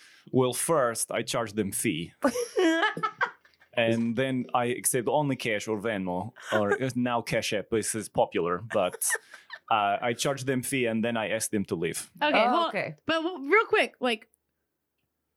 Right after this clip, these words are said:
Speaker 2: Jack, you're Jack.
Speaker 1: Yes, hi, hi, yes,
Speaker 2: Yeah,
Speaker 1: I
Speaker 2: okay,
Speaker 1: am
Speaker 2: so
Speaker 1: Jack.
Speaker 2: I've, I've heard of you. I, I,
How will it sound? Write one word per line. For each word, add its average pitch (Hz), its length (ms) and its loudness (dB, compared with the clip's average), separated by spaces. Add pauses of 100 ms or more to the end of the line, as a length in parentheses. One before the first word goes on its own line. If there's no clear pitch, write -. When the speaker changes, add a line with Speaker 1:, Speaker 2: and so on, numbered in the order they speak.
Speaker 2:
Jack, 339 380 6 (120)
you're 277 220 4
Jack. - 560 0
Speaker 1:
Yes, 147 340 4
hi, 143 320 2
hi, 135 200 2
yes, 113 220 2 (240)
Speaker 2:
Yeah, - 80 2
Speaker 1:
I 330 40 4
Speaker 2:
okay, 403 180 2
Speaker 1:
am 370 80 0
Speaker 2:
so 403 80 0
Speaker 1:
Jack. 370 240 0
Speaker 2:
I've, 359 220 0
I've 339 200 -4
heard 453 300 4
of 220 140 0
you. 175 240 4
I, 226 200 4
I, 285 440 -2